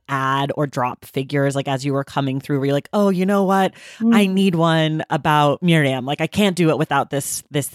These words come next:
Speaker 1: piece. And she wasn't in there originally, so you added her in," or, or vice versa, or someone that you had that you were like, "Uh-uh, this isn't working."
Speaker 2: Mm.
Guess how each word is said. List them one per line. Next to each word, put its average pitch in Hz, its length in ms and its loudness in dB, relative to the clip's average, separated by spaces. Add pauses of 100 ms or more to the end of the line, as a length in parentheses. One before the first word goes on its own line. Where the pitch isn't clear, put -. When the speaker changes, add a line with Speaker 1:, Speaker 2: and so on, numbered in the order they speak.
(140)
Speaker 1:
piece. 156 340 0
And 135 100 -4
she - 120 -2
wasn't 165 260 2
in 170 120 2
there 156 120 2
originally, 147 320 -2
so 156 140 -4
you 147 100 0
added 147 240 0
her 147 140 -2
in," 143 280 -2
or, 120 200 0
or - 140 -2
vice 147 260 -2
versa, 147 240 -4
or - 20 -4
someone 185 240 0
that 156 120 0
you 143 80 -2
had 143 260 0
that 98 80 -6
you 143 80 -2
were 135 80 -4
like, 131 280 -8
"Uh-uh, 147 300 -4
this 135 220 -8
isn't 123 220 -8
working." 127 480 -10
Speaker 2:
Mm. 240 380 4